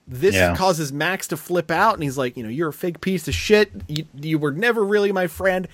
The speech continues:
Speaker 1: Hands him the belt and offers to let him hit him with the belt.
Speaker 2: Yeah.
Speaker 1: So he's looking at it, and he's thinking about doing it. Roddy Strong comes out,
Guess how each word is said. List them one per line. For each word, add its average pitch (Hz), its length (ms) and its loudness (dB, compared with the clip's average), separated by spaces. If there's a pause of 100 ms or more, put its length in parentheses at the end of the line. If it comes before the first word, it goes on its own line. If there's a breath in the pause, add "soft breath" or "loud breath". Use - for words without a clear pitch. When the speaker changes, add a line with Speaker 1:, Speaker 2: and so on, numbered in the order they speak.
(560 soft breath)
Speaker 1:
Hands 339 340 2
him 269 120 2
the 196 80 4
belt 254 380 2
and 156 120 -2 (120)
offers 190 680 2
to 180 100 -2
let 156 260 0
him 156 240 -6 (100)
hit - 260 -4
him 117 360 -4
with 143 140 -4
the 156 80 -4
belt. 123 220 -4 (460)
Speaker 2:
Yeah. 92 300 4 (720 soft breath)
Speaker 1:
So 117 440 -8 (180)
he's 185 360 -2
looking 185 380 2
at 175 260 4
it, 165 300 2
and 131 100 -6
he's 120 140 -6
thinking 170 220 0
about 160 240 2
doing 160 260 4
it. 156 240 0
Roddy 160 320 2
Strong 160 460 2
comes 151 360 -4
out, 147 360 4